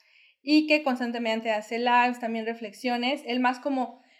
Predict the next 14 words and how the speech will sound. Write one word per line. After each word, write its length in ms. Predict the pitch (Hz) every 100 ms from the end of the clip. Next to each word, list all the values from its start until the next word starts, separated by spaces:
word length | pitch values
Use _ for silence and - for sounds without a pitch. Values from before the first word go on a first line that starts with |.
| _
lo 120 | 247
bonito 320 | 262 269 269 285
de 120 | 277
ese 200 | 269 285
hombre 300 | 277 285 285
es 100 | 285
que 160 | 277
parte 300 | 262 247 240
mucho 260 | 247 240 254
como 220 | 247 214
desde 240 | 208 214 220
lo 80 |
experien-, 600 | 214 - 220 208 208 - -
experiencial 1120 | 226 - 220 214 208 202 202 - - 240 285